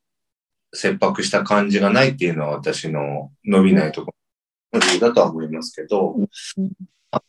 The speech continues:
Speaker 1: でも楽しめてるって意味では、あの、
Speaker 2: うん。
Speaker 1: 楽しいですね。英語、英語学が、まあ、だんだんこう聞こえてくるようになる、
Speaker 2: うん。
Speaker 1: うん、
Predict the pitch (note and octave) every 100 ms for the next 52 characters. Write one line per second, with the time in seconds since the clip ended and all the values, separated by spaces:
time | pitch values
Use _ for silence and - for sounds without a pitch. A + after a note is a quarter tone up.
0 | - C#3 C3+ C#3+ D#3 F3 D#3+ C#3 C3+ D#3
1 | A2 G#2+ D3 F2 D#2 D2 - - - -
2 | D2+ F#3+ F#3 F3 - _ _ _ _ _
3 | _ _ _ _ _ _ _ _ _ _
4 | _ _ _ _ _ - F#3+ F3 - D3+
5 | - B2+ D#2+ D#2 D#2 D2+ E2+ D#2+ D#2+ -
6 | - _ _ _ _ _ E2+ D#2+ - -
7 | _ F2 E2+ D2+ - _ - - _ -
8 | F#2+ F#2+ F#2 F2 E2+ E2+ - F#2+ F#2 F#2+
9 | - _ - F2+ G2+ F#2 E2 D#2+ D#2+ -
10 | F2+ F2 E2 B2 - _ _ _ _ _
11 | G#3 G3+ F#3+ F#3 F#3